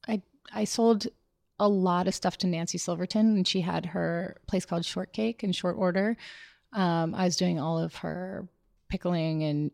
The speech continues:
and jam on the back end, and, you know, I was doing it, and I was like, "Wow, this is," I'm glad I didn't know how hard it was going to be. You know, I'm glad that I went into it and was like,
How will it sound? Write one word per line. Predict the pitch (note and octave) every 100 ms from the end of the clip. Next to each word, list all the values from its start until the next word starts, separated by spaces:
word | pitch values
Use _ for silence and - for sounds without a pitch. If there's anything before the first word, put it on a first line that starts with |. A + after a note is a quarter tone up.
| -
and | F3
jam | D#3+ D#3 D#3+
on |
the | D3+
back | D3+ E3 -
end, | E3+ E3+ E3 F3
and, | E3+ - - - - _
you | C4
know, | B3 A#3+ - - _ _ _
I | -
was | G#3+ F#3+
doing | B3 C#4+
it, | C4
and | G#3
I |
was | F#3
like, | - G#3
"Wow, | G3 F#3+
this | F3+ F3+
is," | G3 F#3 - _ _ _ _ _ _ _ _ _ - A3
I'm | - G#3+
glad | G#3 G#3 A#3
I | C4
didn't | B3 G#3+
know | G3+
how | F3+
hard | F3 E3+ D3
it | C#3
was | D#3+
going | - D3
to | D3
be. | - - - _
You | - E3
know, | E3+ E3
I'm | G#3
glad | F#3+ F#3+ F#3+ F#3+
that | F#3 F3+ - _ _ _ _ _ - - _ -
I | F3 E3 E3 D#3
went | A#3 F3 E3+
into | D#3+ - F3+
it | D#3
and | F3
was | D3+ -
like, | F#2+ -